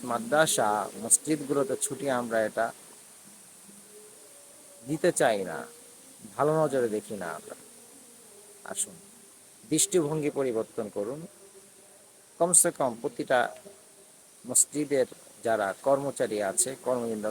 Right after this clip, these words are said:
খাদেমগণ আছেন, সবাইকে আমরা প্রতি মাসে কমসে কম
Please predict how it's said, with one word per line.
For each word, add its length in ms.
খাদেমগণ 580
আছেন, 280
সবাইকে 380
আমরা 180
প্রতি 320
মাসে 480
কমসে 320
কম 200